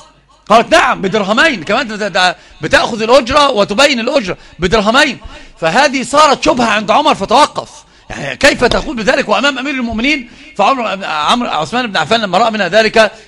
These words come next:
قال: "يا أمير المؤمنين، إنها تجهل هذا الحد". فكان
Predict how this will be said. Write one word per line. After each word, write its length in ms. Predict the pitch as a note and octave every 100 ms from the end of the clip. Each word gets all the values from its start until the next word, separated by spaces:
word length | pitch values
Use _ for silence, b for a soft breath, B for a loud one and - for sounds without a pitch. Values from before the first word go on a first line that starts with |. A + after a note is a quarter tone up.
| -
قال: 200 | G#3 B3+
"يا 160 | A3 F#3
أمير 140 | A3
المؤمنين، 240 | G#3+ G#3 A#3
إنها 240 | F3+ F#3
تجهل 340 | - G#3+ E3+
هذا 140 | E3+ C#3
الحد". 180 | - A#2 - - - _ _ _ _ _ _ _ _ b b b
فكان 440 | - D#3 D4 D4